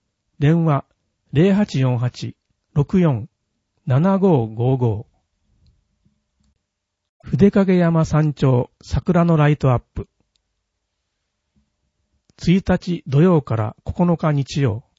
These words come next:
十八時から二十一時。ところ、筆影山山頂津波町。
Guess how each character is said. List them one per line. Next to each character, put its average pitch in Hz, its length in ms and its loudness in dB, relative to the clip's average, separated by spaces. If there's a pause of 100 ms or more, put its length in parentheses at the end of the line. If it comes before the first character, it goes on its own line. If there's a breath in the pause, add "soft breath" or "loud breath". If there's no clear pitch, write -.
(560)
十 185 260 2
八 190 260 -2
時 165 120 -4
か - 120 -2
ら 113 180 -4
二 170 160 0
十 151 200 2
一 113 260 -4
時。 98 200 -8 (960)
と - 80 -4
こ 175 120 0
ろ、 156 240 0 (640)
筆 190 220 0
影 196 240 2
山 165 260 2
山 147 280 -2
頂 131 340 -2 (160)
津 - 160 -10
波 170 240 2
町。 110 320 -6